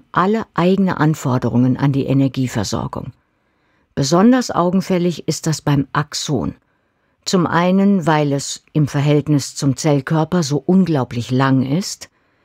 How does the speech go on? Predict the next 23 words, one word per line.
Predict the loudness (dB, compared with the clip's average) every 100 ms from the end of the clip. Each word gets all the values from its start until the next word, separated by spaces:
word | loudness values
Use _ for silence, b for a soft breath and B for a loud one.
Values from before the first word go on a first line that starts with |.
| _ _ _
und | 0 0
zum | 0 -2
zweiten, | 0 0 0 -2 -2 -2 b b b b b
weil | -2 0 0
ein | 0 0
Aktionspotenzial | 0 -4 -6 0 2 2 0 -2 0 0 -2 -2 -2 0 -2 -2
über | -2 0
die | -2 -4
gesamte | -4 -2 0 0 0 -4
Strecke | -4 -2 -2 0 0
aufrechterhalten | 0 -2 -4 -4 -4 -2 -2 0 0
werden | 0 -2 -2
muss. | -2 -6 -10 -16 _ _ _ _ _ _ _ _ _ _ _ -6
Axone | -4 0 2 4 4
haben | 2 2 2
daher | 4 2 0 0
ihre | 0 0
eigenen | 0 2 4 4 2
Mitochondrien, | 2 -2 -2 0 0 0 0 0 -2 b b b
werden | 0 0 0
aber | 0 0 0
auch | -2 -4 -12
zusätzlich | -6 -4 0 -2 -2 -2 -2 -2 -10